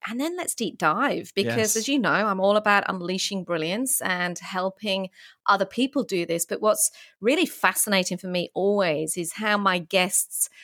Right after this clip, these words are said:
Speaker 1: found their little bit of genius, their bit of brilliance. So quick fire first. Are you,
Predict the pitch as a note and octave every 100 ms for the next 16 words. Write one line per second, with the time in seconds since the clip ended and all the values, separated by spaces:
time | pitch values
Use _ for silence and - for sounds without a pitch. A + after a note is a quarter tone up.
0 | _ - G3+ F3+ F3 E3 E3+ E3 - _
1 | F#3+ F#3+ F#3 E3 D#3 D3 D3 D3+ D3+ C#3+
2 | C#3 - E3 D#3+ - - - D3+ A2 C3+
3 | - F#3 E3 - D4 - C#4 D4+ D#4 -
4 | F3+ - A3+ D#4+ - - - - - C4
5 | F4 A#4+ G4 G3+ D#3 F#3 G#3